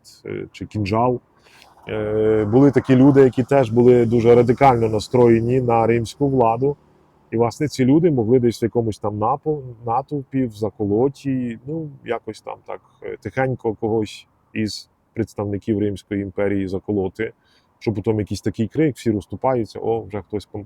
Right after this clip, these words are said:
помер, а, а хто, хто його, хто це зробив, не, не зрозуміло. Тобто такі асасіни, вбивці,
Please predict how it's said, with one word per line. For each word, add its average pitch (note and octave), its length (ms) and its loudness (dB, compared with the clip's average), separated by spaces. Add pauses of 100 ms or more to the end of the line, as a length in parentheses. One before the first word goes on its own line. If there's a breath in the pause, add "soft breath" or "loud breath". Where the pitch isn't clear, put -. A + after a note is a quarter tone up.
помер, A2 360 -6
а, G2 60 -8
а G2 200 -6
хто, G#2+ 320 -4
хто A2+ 220 -6
його, G#2 360 -4
хто A2 160 -8
це G#2 140 -8
зробив, F#2+ 400 -6
не, G2 200 -8
не G2+ 160 -8
зрозуміло. G2+ 540 -4
Тобто G#2 220 -4
такі G#2 220 -4
асасіни, G#2 560 -6
вбивці, A2+ 500 -4